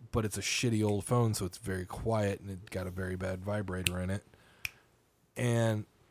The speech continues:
it would, uh, it would vibrate, and it would make noise, but it was very, very quiet. We couldn't figure out where it was. And during the movie, you couldn't hear it at all. During the credits, you couldn't hear it all. So we had to wait until the whole fucking movie had ended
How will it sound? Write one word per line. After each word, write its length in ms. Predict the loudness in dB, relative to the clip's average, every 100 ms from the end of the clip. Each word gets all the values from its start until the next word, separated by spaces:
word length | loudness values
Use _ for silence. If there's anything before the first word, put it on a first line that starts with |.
| -20 -20 _ 0
it 140 | 4
would, 220 | 6 6 6
uh, 280 | 2 0 -2
it 100 | -2
would 180 | 0
vibrate, 560 | 4 4 4 4 4 2
and 80 | -2
it 20 |
would 140 | -2 0
make 180 | 0 2
noise, 480 | 2 4 4 4 2
but 160 | -2
it 80 | -2
was 180 | -6 -10 -14 -6
very, 400 | 2 4 4 4
very 240 | 2 0 0
quiet. 400 | 4 4 4 0
We 80 |
couldn't 280 | -2 -2 -2
figure 260 | -2 -2 -2
out 80 | -2
where 140 | -2
it 80 | -2
was. 340 | 0 2 0
And 120 | -2 2
during 260 | 4 4
the 60 | 4
movie, 280 | 4 4 4
you 120 | 0
couldn't 280 | 0 -2 -2
hear 260 | -2 0
it 40 | 0
at 60 |
all. 220 | -2 -2 -2
During 260 | -4 -4
the 40 | -4
credits, 360 | -4 -4 -4
you 60 | -6
couldn't 180 | -8 -8
hear 120 | -8
it 80 | -8
all. 200 | -8 -10 -14 -20 -20 -6
So 120 | 4
we 40 |
had 100 | 4
to 40 | 6
wait 220 | 4 4
until 260 | 2 4 4
the 140 | 2
whole 560 | -2 -4 2 6 6 6
fucking 560 | 2 0 2 0 4
movie 320 | 8 8 8 6
had 140 | 6
ended 460 | 4 4 2 -2